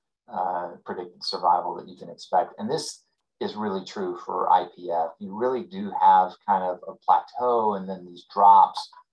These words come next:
Uh, and if you have somebody with I P F that has one of these drops that has a, an I P F flare, you treat it, you get them back, uh, into their, um, into, uh, their, their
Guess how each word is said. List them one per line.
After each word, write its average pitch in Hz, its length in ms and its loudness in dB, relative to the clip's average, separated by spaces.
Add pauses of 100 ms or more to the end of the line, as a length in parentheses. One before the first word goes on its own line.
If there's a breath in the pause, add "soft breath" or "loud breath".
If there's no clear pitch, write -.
(180)
Uh, 92 320 -6
and 95 80 -12
if 95 160 -8
you 95 120 -18
have 104 200 4
somebody 98 340 -2
with 92 180 -8
I 95 120 0 (120)
P 95 120 -10
F 92 280 -2
that 92 120 -8 (100)
has 101 200 0
one 95 140 -8
of 90 120 -16
these 90 220 -20
drops 92 360 4
that - 140 -16
has 90 140 -4
a, 87 80 -8 (280)
an 90 100 -8
I 95 100 0 (100)
P 98 80 -8
F 90 120 -6 (100)
flare, 95 280 -4
you 85 120 -16
treat 98 300 -12
it, 92 140 -8
you - 120 -20
get 95 80 -6
them 92 140 -10
back, 90 320 4 (540)
uh, 92 280 -6 (120)
into 92 580 -10
their, 85 260 -8 (480)
um, 85 560 0
into, 90 540 -14 (120)
uh, 92 220 -8 (100)
their, 90 220 -10
their 85 160 -12